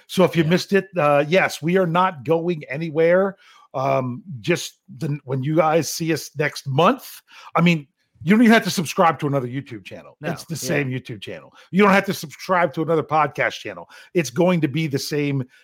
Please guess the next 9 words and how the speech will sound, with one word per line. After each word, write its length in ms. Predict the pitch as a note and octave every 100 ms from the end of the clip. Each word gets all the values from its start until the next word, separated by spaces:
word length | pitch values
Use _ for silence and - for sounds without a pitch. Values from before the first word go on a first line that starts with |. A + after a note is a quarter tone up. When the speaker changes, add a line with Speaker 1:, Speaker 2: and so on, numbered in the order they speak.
| _
Speaker 1:
feed 320 | _ F#3 D#3 A#2+
as, 180 | A2+ -
as, 140 | C#3 C#3
as, 300 | B2+ - - -
as 280 | F3+ C#3 - _ -
from 180 | E3 C#3
what 200 | D#3 C3+
we 140 | D3
understand. 580 | C#3+ B2+ - C3+ G2